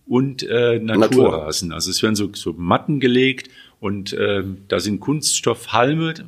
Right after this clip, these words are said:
Speaker 1: und die geben dem Ganzen ein bisschen Halt. Also ich glaub, das ist vielleicht eine, eine Möglichkeit. Kunstrasen ist ja auch jetzt nicht mehr das, äh, die neuen Generationen, wo man sagt, da ist jetzt irgendwo, wo man sich f-, größere Verletzungsgefahr ist, oder?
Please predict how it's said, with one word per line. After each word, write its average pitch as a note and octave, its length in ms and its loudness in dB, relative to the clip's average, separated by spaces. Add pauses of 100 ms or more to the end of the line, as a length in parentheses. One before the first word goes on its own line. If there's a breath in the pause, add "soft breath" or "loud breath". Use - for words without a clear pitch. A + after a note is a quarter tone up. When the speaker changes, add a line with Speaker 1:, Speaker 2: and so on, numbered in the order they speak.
(120)
Speaker 1:
und A#2 180 0
die G#2+ 120 -2
geben C3 280 2
dem A2+ 140 -2
Ganzen A#2 400 -2
ein A2 60 -10
bisschen A2+ 400 -2
Halt. C3+ 420 0 (400)
Also F#2 120 0
ich - 100 -2
glaub, A2+ 200 2
das B2 180 2
ist B2 120 -2
vielleicht A2+ 340 0
eine, G2+ 180 -4 (320 loud breath)
eine G#2+ 100 0
Möglichkeit. G#2+ 640 -2 (300 loud breath)
Kunstrasen G#2+ 580 2
ist - 140 0
ja G#2+ 120 2
auch F#2+ 160 0
jetzt G2+ 200 -2
nicht A2+ 180 -6
mehr A2 300 4
das, G2+ 640 -2
äh, A2 160 -6 (200)
die G#2+ 120 -8
neuen A2 320 2
Generationen, A2 640 0
wo G#2 80 -6
man G2 160 -2
sagt, G2+ 360 -2
da G2 40 0
ist G2 240 0
jetzt F#2+ 180 0
irgendwo, G2+ 360 -2
wo G2+ 40 -8
man F#2 200 -6
sich - 140 -6
f-, - 120 -14 (240)
größere G2+ 380 2
Verletzungsgefahr D#2+ 960 -2
ist, - 180 -6
oder? D2+ 240 -16